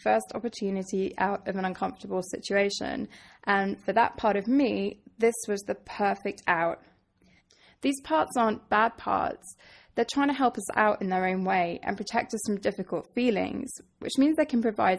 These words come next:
some pretty compelling reasons why, even when I'd set myself a goal of releasing a podcast per week, I should absolutely not rework the episode I recorded and just leave it for now. That part of me came up with pretty much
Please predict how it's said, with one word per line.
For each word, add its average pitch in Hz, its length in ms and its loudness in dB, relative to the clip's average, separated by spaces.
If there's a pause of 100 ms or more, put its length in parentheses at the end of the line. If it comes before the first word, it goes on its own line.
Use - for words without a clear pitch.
some 208 100 -2
pretty 262 400 -4
compelling 214 680 -2
reasons 196 440 -4
why, 202 420 2 (520)
even 233 220 2
when 202 140 4
I'd 196 220 2
set - 160 4
myself 190 400 0
a 185 40 -4
goal 190 220 2
of 185 100 -2
releasing 185 360 -2
a 175 60 -6
podcast 190 520 -4
per 196 100 -4
week, 214 520 0 (320)
I 220 40 -2
should 240 240 2
absolutely 226 680 0
not 220 380 2
rework 185 420 0
the - 160 -4
episode 180 600 -2
I 175 60 0
recorded 202 680 2 (340)
and 196 220 2
just 196 260 -6
leave 170 220 -4
it - 140 -8
for 180 80 -8
now. 165 320 -6 (1300)
That 254 180 4
part - 160 4
of 240 60 2
me 208 180 2
came 214 240 0
up 190 100 0
with 202 140 -4
pretty 214 280 -2
much 196 180 0